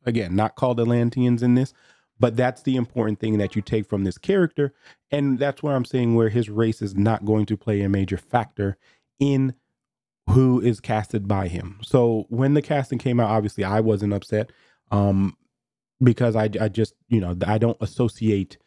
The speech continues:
the, I don't, again, he doesn't have to be white, in my opinion. So, um, I don't think that affects his character in any way. So I actually love the spin that they, they took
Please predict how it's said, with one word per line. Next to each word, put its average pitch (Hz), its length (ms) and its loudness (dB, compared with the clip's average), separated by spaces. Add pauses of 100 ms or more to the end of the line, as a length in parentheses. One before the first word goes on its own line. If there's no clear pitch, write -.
(400)
the, 101 680 -2
I 117 80 -2
don't, 120 200 -2 (160)
again, 101 400 -4 (120)
he 123 140 0
doesn't 120 260 2
have - 300 -6
to 120 80 -6
be 107 120 2
white, 95 360 -4
in 101 100 0
my 98 140 2
opinion. 87 480 -4 (100)
So, 95 360 -2 (440)
um, 101 380 0
I 107 80 -4
don't 110 180 0
think 110 160 -2
that 104 140 -4
affects - 320 -6
his 104 120 -4
character 127 480 -2
in 120 120 0
any 120 140 0
way. 127 340 0 (420)
So 110 420 0 (340)
I 113 120 -2
actually 123 340 0
love 123 340 2
the 123 80 -6
spin 107 480 -2
that 101 280 -2
they, 98 320 -2
they 98 200 -2
took - 360 -2